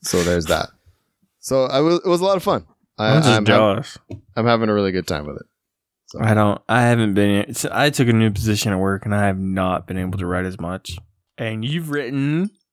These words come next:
Speaker 2: or you've
Speaker 1: And I'm,
Speaker 2: read.
Speaker 1: and, and I'm winding down, winding down at work.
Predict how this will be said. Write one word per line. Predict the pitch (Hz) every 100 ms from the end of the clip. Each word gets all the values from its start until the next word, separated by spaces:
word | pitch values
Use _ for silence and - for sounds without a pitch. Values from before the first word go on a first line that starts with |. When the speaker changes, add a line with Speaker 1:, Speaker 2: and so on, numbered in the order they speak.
| -
Speaker 2:
or | 113
you've | 110 165
Speaker 1:
And |
I'm, | 160
Speaker 2:
read. | 85 90
Speaker 1:
and, | 127 175 -
and | 165
I'm | 208
winding | 196 175 170 160 131
down, | 123 160 110 85 98 _ _ -
winding | 110 135 131 107
down | 101 131 120
at | 87
work. | 92 73 - -